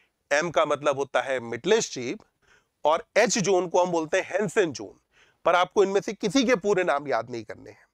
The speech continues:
तो आपने कहा कि, फिर से देखेंगे, आपने कहा एक sarcomere दो जेड लाइन के बीच में,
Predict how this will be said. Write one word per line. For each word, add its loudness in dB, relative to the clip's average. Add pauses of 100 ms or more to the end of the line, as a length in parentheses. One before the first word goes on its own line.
(680)
तो 4
आपने 2
कहा 2
कि, -6 (160)
फिर -6
से 0
देखेंगे, -2 (460)
आपने -4
कहा -2 (420)
एक -4
sarcomere -2 (580)
दो 2
जेड 0
लाइन 0
के 0
बीच -6
में, -10